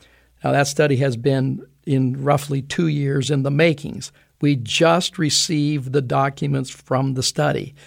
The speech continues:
That clinical study is a random, double-blind,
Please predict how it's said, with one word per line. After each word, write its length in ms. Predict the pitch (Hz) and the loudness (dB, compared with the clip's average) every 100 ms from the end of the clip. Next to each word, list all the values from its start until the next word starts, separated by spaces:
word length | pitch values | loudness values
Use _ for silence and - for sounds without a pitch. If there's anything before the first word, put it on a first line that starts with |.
| - - _ | -20 -20 _
That 300 | 160 151 202 | 2 2 2
clinical 440 | - 165 165 180 | -2 0 0 -2
study 560 | 170 - 147 143 151 - 151 | -2 0 0 0 -2 -2 2
is 500 | 156 135 143 156 - - _ 156 | 2 4 0 -4 -12 -20 _ 0
a 140 | 151 | 2
random, 600 | 151 139 139 139 147 180 - _ _ _ | 2 0 0 0 -2 -4 -12 _ _ _
double-blind, 840 | 147 147 180 165 147 139 156 170 | 0 2 2 2 2 2 0 -4